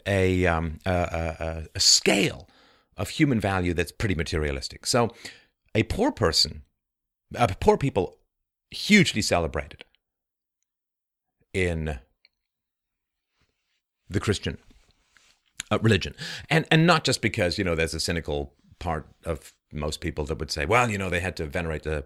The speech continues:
poor person because there was a philosophy or an ideal set, an idea set designed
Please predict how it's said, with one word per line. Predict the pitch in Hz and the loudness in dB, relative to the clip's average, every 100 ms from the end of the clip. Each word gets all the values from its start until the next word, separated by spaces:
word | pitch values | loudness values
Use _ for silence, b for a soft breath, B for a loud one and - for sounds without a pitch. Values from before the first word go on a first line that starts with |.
| - | -6
poor | - 98 | 0 0
person | 87 78 78 71 - b b _ | 2 0 0 -4 -10 b b _
because | - 82 85 78 - - _ | -6 -2 -2 -2 -6 -12 _
there | 80 | -8
was | 71 71 | -6 -6
a | 69 - _ _ _ - | -8 -8 _ _ _ -6
philosophy | 78 78 73 73 73 71 71 - | -2 -2 -4 -6 -6 -6 -8 -10
or | - 69 69 | -12 -10 -8
an | 71 | -4
ideal | 82 87 92 73 | -2 0 0 0
set, | - 69 69 - _ - | -4 -6 -6 -12 _ -12
an | 76 | -6
idea | 78 80 | -2 -2
set | - 71 - B B | -2 -4 -8 B B
designed | 98 104 104 | 0 2 0